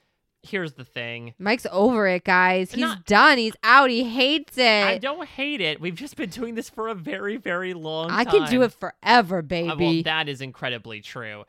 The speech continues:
Speaker 2: <laughs>
Speaker 1: Uh, so that being said, I think next week we're gonna go ahead with a plan that we've spoken about a bit. Uh, essentially, I, I'm gonna get, like, the T L D R
Speaker 2: Yes.
Speaker 1: on the X-Files, not only the second movie, but also bits of seasons ten and eleven. Angela's gonna just basically come in,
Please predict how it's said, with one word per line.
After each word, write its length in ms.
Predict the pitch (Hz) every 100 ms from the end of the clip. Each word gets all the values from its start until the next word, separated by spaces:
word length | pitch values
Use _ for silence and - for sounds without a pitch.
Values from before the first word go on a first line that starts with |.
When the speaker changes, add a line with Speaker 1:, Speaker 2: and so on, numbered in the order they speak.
| -
Speaker 2:
<laughs> 280 | 170 -
Speaker 1:
Uh, 100 | 156
so 200 | 190 -
that 280 | 196 226 233
being 160 | 220 208
said, 320 | - 165 143
I 120 | 131 143
think 380 | - 180 170 139
next 360 | 160 170 -
week 260 | 160 160 147
we're 100 | 160
gonna 140 | 160 160
go 160 | 156
ahead 180 | 160 151
with 120 | 139
a 40 | 139
plan 260 | - 143
that 80 | 139
we've 120 | 147
spoken 320 | - 240 233
about 320 | 208 180 170 -
a 100 | 151
bit. 440 | 131 143 135 127 _ _ _ -
Uh, 60 |
essentially, 420 | 170 208 240 285 294
I, 60 |
I'm 180 | 214 196
gonna 120 | 226
get, 160 | 220 214
like, 200 | 208 190
the 60 | 196
T 200 | - 208
L 140 | 208
D 200 | 185 190
R 400 | 180 202 147 127 -
Speaker 2:
Yes. 160 | 185 - 151
Speaker 1:
on 340 | 147 147 151 -
the 140 | 147
X-Files, 440 | 143 _ 160 143 139
not 100 | 156
only 260 | 156 160
the 120 | 147 139
second 360 | - 196 190
movie, 400 | 180 180 170 175
but 160 | 160 147
also 300 | 139 - 131
bits 260 | 135 127 131
of 120 | 117
seasons 380 | - 123 117 -
ten 320 | - 180 170
and 100 | 143
eleven. 360 | 127 143 147 143
Angela's 300 | 143 165 151
gonna 140 | 156
just 160 | 143 143
basically 280 | 143 - 135
come 260 | - 196 190
in, 240 | 156 147